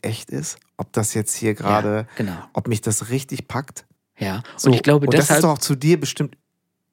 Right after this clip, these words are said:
Speaker 1: zurückgeschlagen in dem Moment, oder? Im positiven Sinne.
Speaker 2: Ja, und genau dieses System funktioniert für mich. Ge-,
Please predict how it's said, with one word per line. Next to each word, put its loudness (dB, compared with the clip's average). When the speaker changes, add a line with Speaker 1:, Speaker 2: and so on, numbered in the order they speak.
Speaker 1:
zurückgeschlagen -4
in -8
dem -4
Moment, -6
oder? -2
Im -4
positiven -2
Sinne. -4
Speaker 2:
Ja, 6
und 4
genau 6
dieses 2
System 2
funktioniert -4
für -10
mich. -10
Ge-, 2